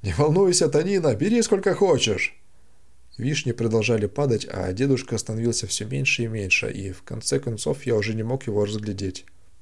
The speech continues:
"Дедушка, ты где?" — закричал я. "Я здесь, Танина, я здесь, с тобой!" — ответил мне голос дедушки.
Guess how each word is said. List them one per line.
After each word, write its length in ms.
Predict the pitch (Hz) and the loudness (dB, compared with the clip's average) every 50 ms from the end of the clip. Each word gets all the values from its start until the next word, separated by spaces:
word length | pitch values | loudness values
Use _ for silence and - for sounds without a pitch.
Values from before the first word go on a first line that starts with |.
| - - - - - | -20 -20 -18 -14 -10
"Дедушка, 680 | 107 117 175 202 196 160 143 143 - - 113 92 85 - - - - - - - | -4 0 2 2 4 4 2 0 -2 -4 -6 -8 -8 -12 -16 -20 -20 -20 -14 -8
ты 80 | - | -6
где?" — 400 | 180 190 208 220 190 131 95 - - - - - - - - - - - - - - | -2 0 4 4 4 4 4 0 -6 -16 -20 -20 -20 -20 -20 -20 -20 -20 -20 -14 -10
закричал 480 | - 110 101 - 101 92 - - 92 90 | -6 -6 -4 -4 -4 -4 -2 -2 -2 -2
я. 260 | 90 90 90 87 95 - - - - - - - - - - - - - - - | -4 -4 -6 -8 -10 -16 -20 -20 -20 -20 -20 -20 -20 -20 -20 -20 -20 -20 -16 -8
"Я 240 | - - 110 120 131 | 0 2 4 4 4
здесь, 400 | 123 143 180 190 180 156 131 - | 2 2 2 2 4 4 2 2
Танина, 520 | - 151 165 175 180 165 139 113 95 87 | 2 0 0 0 0 0 2 0 0 0
я 200 | 90 107 151 185 | -2 0 0 0
здесь, 520 | 196 196 226 220 170 131 101 90 - - - | 0 2 4 4 4 4 4 0 -4 -8 -8
с 80 | - | -6
тобой!" — 540 | - - 247 220 240 214 147 117 98 85 - - - - - - - - - - - - - - - | -2 0 2 4 6 6 6 6 4 2 -4 -14 -20 -20 -20 -20 -20 -20 -20 -20 -20 -20 -20 -14 -10
ответил 380 | - - - 135 139 139 131 | -10 -4 -2 -2 -2 0 0
мне 200 | 113 110 104 104 | -2 -2 -2 -2
голос 340 | 104 104 117 107 107 101 98 | -2 0 2 2 2 0 0
дедушки. 560 | - - 117 101 101 92 - - - 98 92 | -2 -2 -2 -2 0 0 -2 -2 -2 -4 -10